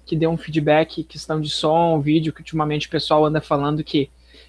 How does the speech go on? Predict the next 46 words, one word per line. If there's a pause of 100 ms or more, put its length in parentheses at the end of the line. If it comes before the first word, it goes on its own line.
que
a
minha
câmera
é
aquela
de
um
e
noventa
e
nove,
eu
paguei
trinta
reais,
mas
eu
comprei
no
um
e
noventa
e
nove,
enfim. (720)
Mas
só
pra
ver
como
é
que
tá
a
qualidade,
et
cetera,
pra
que
a
gente
consiga
fazer
a
melhor